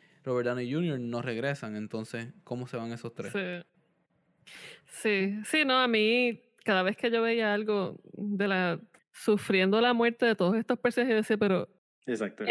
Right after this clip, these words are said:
Speaker 3: ¿en
Speaker 2: eh,
Speaker 3: qué
Speaker 2: o
Speaker 3: mundo?
Speaker 2: sea, <laughs>
Speaker 1: O sea,
Speaker 2: ¿en
Speaker 1: no,
Speaker 2: qué,
Speaker 1: en, en el mundo de cómic
Speaker 2: en
Speaker 1: no es.
Speaker 2: qué?".
Speaker 3: Yo creo que, que mucha gente, pues, trata estas películas de forma injusta en sus reseñas. Y yo digo, "Mira, este, yo no creo que las películas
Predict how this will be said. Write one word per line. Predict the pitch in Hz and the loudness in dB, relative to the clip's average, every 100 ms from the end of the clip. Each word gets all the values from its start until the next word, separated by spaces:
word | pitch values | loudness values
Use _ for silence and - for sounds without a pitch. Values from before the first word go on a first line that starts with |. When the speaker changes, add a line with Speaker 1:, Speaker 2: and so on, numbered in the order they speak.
| 233 | 4
Speaker 3:
¿en | 226 | 4
Speaker 2:
eh, | |
Speaker 3:
qué | - 139 127 | 2 2 2
Speaker 2:
o | 120 | 0
Speaker 3:
mundo? | 104 - - | 0 0 4
Speaker 2:
sea, | |
<laughs> | - - | 4 4
Speaker 1:
O | |
sea, | - 127 143 - | 2 2 0 -4
Speaker 2:
¿en | 135 | -2
Speaker 1:
no, | 143 | 2
Speaker 2:
qué, | 220 | 2
Speaker 1:
en, | 320 320 | 2 0
en | 147 151 | -2 0
el | 147 | 0
mundo | 156 170 | 2 2
de | |
cómic | 165 170 165 | 0 0 0
Speaker 2:
en | |
Speaker 1:
no | 180 226 - | 0 0 -2
es. | |
Speaker 2:
qué?". | 240 269 254 | -6 -10 -16
Speaker 3:
Yo | - 131 127 | -4 -2 0
creo | 185 175 | 0 -2
que, | - 123 117 110 _ _ _ | -2 -4 -4 -8 _ _ _
que | - 127 | -16 -12
mucha | 120 120 139 | -10 -10 -10
gente, | 165 165 131 120 120 107 | -10 -10 -8 -6 -8 -14
pues, | - 110 - | -12 -10 -10
trata | - 110 110 | -10 -8 -8
estas | 127 143 | -10 -12
películas | - 131 135 143 139 | -10 -10 -8 -8 -10
de | 139 | -8
forma | 139 139 | -10 -12
injusta | 143 143 160 - 127 | -12 -14 -16 -10 -10
en | 127 | -8
sus | - 131 | -12 -10
reseñas. | 151 151 170 151 117 117 _ _ | -8 -6 -6 -4 -6 -10 _ _
Y | 101 | -16
yo | 107 123 | -8 -4
digo, | 131 147 | -4 -6
"Mira, | 143 233 143 | -6 -6 -6
este, | 120 - 123 117 113 | -8 -8 -6 -6 -6
yo | 123 | -8
no | 135 | -8
creo | 165 165 | -10 -8
que | 170 165 151 139 _ _ _ _ _ - | -8 -10 -12 -14 _ _ _ _ _ -14
las | 143 | -12
películas | 139 127 123 160 | -8 -8 -4 -4